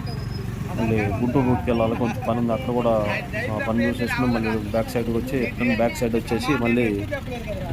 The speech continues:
ఆ, చావల గ్రామం అనేది వెళ్తున్నాము. అక్కడ మీకు తెలుసు కదా, ఆ, రేపు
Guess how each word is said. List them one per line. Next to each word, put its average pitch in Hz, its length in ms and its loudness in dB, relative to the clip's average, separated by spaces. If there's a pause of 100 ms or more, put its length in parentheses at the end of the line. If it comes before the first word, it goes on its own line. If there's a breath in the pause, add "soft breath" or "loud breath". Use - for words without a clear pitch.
ఆ, 107 360 2 (140)
చావల 120 260 4
గ్రామం 113 320 2
అనేది 113 360 2
వెళ్తున్నాము. 110 640 0
అక్కడ 117 180 0 (340)
మీకు 107 200 -2
తెలుసు 117 200 -2
కదా, 127 280 2 (680)
ఆ, 113 40 0 (520)
రేపు 113 220 0